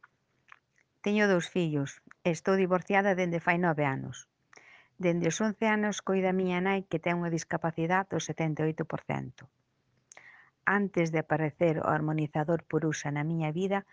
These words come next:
xa practicaba os cantos rodados. O armonizador para min foi como descubrir outro mundo paralelo, onde as cousas teñen o seu orden. O primeiro que sentín foi que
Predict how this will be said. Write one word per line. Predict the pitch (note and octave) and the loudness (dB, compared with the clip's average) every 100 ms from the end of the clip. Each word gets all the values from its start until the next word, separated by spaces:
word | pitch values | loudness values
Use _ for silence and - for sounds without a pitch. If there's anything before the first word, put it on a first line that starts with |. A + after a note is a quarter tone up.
| - - - | -20 -20 -8
xa | - F#3+ | -4 0
practicaba | F3 E3 D#3 - E3+ E3 E3 | 2 0 -2 2 2 2 -2
os | |
cantos | - E3 E3 E3 | 0 -2 0 -2
rodados. | D#3+ D3 B2+ C3 C3+ - - _ _ _ _ _ _ _ _ _ _ - - _ _ - | 0 0 0 -4 -10 -14 -16 _ _ _ _ _ _ _ _ _ _ -20 -20 _ _ 2
O | F3+ | 4
armonizador | F3 F3+ F3+ E3+ F3 E3+ G#3+ G#3+ | 4 2 2 2 2 2 2 2
para | - E3+ E3+ | 2 2 2
min | F#3 G3+ G3+ | 0 0 -2
foi | - F#3+ G3 | -2 -2 0
como | - F3+ F3 | -2 -2 0
descubrir | E3 - E3 E3+ F#3+ | -2 -4 -6 -2 0
outro | F3+ E3+ E3+ F3 | 0 -2 -4 -2
mundo | F#3 F3 | -2 -2
paralelo, | E3 D#3 D#3 D#3 C#3+ C#3+ - _ _ _ _ _ _ _ _ _ _ _ | 0 2 2 2 0 -4 -12 _ _ _ _ _ _ _ _ _ _ _
onde | - E3 D#3+ D#3 | -4 -2 0 -2
as | |
cousas | - F#3 F#3 G3+ G3 - | -2 -2 0 0 -2 -2
teñen | F3 E3+ E3+ | -2 0 -2
o | E3 | -2
seu | - E3 | -2 0
orden. | E3 F3 F3 G#3 A#3 _ _ _ _ _ _ _ _ _ - | 2 2 0 -2 -4 _ _ _ _ _ _ _ _ _ -4
O | D#3+ | -4
primeiro | F3+ F#3 G3 E3+ | -2 0 2 0
que | E3 D#3+ | -2 -4
sentín | F3 E3 D#3+ G3 F#3 | -2 -2 0 0 -2
foi | - F3 D#3+ D3+ - _ | 0 0 0 -4 -12 _
que | - | -4